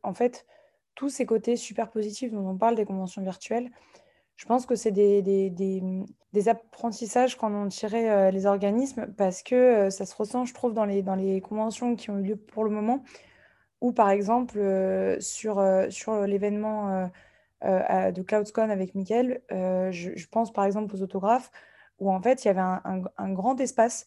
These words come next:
qui était laissé entre la personne qui parle et les autres personnes qui font la queue. Il y avait une...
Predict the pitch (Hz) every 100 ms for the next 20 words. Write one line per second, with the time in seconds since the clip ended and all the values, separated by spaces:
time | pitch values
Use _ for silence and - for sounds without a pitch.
0 | _ _ - 214 208 208 254 240 202 190
1 | 196 233 208 190 208 247 233 202 196 214
2 | 226 214 233 196 - 214 202 - 254 -
3 | - _ _ - 196 196